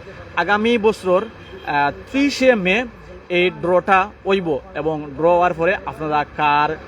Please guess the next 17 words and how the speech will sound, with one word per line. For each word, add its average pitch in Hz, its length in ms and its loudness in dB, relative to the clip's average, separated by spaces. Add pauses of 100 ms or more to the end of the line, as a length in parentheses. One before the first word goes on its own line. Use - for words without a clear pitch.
(160)
স্বর্ণ 147 480 -4
এবং 147 220 -6
বিভিন্ন 160 300 -2
ধরনের, 151 340 0 (320)
আহ, 139 540 0
গাড়ি 165 260 2
পাইবা। 156 340 -2 (460)
আর 139 320 0
যারা 214 260 4
আসলে 214 420 2 (880)
ভাগ্য 190 300 2 (100)
জুটবো, 160 340 0
যার 175 200 2
ভাগ্য 190 320 -2
জুটবো 175 340 -4
তারা 175 180 0
পাইবা। 135 320 -6